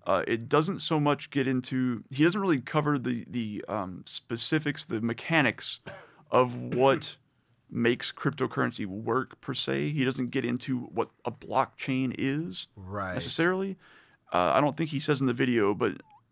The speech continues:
Speaker 1: uh, there are, like, extremely well done videos that explain exactly that.
Speaker 2: Sure.
Speaker 1: Uh, so maybe, I think he didn't feel the need to get into that.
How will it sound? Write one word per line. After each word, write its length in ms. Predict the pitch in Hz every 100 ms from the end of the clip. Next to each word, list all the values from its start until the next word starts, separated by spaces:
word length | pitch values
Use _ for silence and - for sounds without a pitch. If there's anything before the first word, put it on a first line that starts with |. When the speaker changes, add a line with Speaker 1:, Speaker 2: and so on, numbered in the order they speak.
| _ _
Speaker 1:
uh, 240 | 95 85 98
there 200 | 123 113
are, 240 | 120 110
like, 300 | 101 - - _ _ _ - -
extremely 560 | 120 - - 139 131 123
well 240 | 120 117
done 200 | 120 104
videos 360 | 98 92 92 92
that 120 | 101
explain 380 | - - 123 92
exactly 560 | 85 - 110 80 107
that. 320 | 76 62 - -
Speaker 2:
Sure. 640 | - - - 131 101 90 85
Speaker 1:
Uh, 200 | 87 78
so 120 | -
maybe, 180 | 123 110
I 80 | -
think 160 | 127 123
he 80 |
didn't 220 | 147 127 123
feel 180 | 139
the 100 | 104
need 200 | 104 101
to 60 | -
get 180 | - 104
into 160 | 110 147
that. 220 | 156